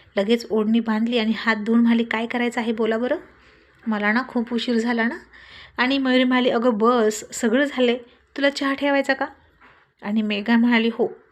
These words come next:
खरंच ताई, पाहिजे मला चहा." मग सगळ्या जणांसाठी चहा ठेवला आणि बसले गप्पा मारत.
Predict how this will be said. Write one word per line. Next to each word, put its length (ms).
खरंच 340
ताई, 80
पाहिजे 320
मला 220
चहा." 280
मग 100
सगळ्या 420
जणांसाठी 520
चहा 260
ठेवला 440
आणि 120
बसले 360
गप्पा 340
मारत. 260